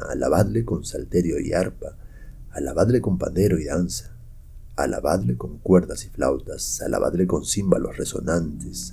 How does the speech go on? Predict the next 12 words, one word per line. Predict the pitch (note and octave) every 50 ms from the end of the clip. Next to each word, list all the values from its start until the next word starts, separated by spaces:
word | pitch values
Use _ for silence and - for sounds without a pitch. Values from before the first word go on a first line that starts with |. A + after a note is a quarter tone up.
| - -
alabadle | C#2+ - - - C#2 E2+ F#2 F#2+ G2 G2 F#2
con | F2+ - C#2+ C2+ - - - - - - -
címbalos | - - - - D3 B2 - - B2 A#2+ -
de | -
júbilo. | - - A#2 G2 F2 - - - - - - - - - - - - - - - - - - - - -
Todo | E2 D#2+ E2+ F#2 F#2+ F#2+ F#2+
lo | F#2 F#2+ F#2+
que | - G2 F2+
respira, | F2 F#2 F2+ - - G2 F#2 E2+ - B1 A1+ A1+ - - - - - - - - - - - - - -
alabe | D2 D2+ C#2+ C2+ C2 B1+ C2+ D2+ D#2
a | D#2 D2+
Jah. | - D2 C2 - - -